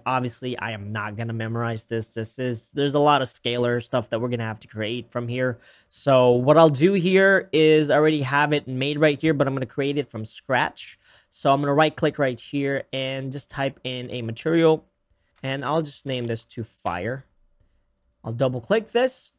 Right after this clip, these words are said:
and the first thing you're gonna wanna change here is the actual, um, node type. You actually have to change this to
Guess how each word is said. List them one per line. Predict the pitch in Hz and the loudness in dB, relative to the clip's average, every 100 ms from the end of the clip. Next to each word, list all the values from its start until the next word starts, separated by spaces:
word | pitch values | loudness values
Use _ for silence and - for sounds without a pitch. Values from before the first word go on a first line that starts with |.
| _ _ _ | _ _ _
and | 147 147 | -6 -4
the | 143 | 0
first | 220 220 | -2 0
thing | 226 | -2
you're | 196 | 0
gonna | 175 | 2
wanna | 170 151 | 2 0
change | 127 - 160 160 - | -4 -6 -6 -4 -6
here | 139 135 131 - | -4 -2 -2 -4
is | 127 120 | -6 -4
the | 135 | -4
actual, | 131 131 - 139 127 123 120 - _ _ _ | -4 -4 -6 -2 0 0 -2 -8 _ _ _
um, | 110 107 113 120 | -4 -4 -4 -2
node | 123 170 165 | 2 2 2
type. | - - 95 - - | -6 -12 -12 -12 -10
You | 120 | -6
actually | 117 113 131 120 | -6 -8 -6 -6
have | 117 | -6
to | 117 | -12
change | - 147 151 - | -12 -10 -8 -12
this | - 127 120 | -6 -4 -4
to | - - 143 127 | -10 -10 -4 -2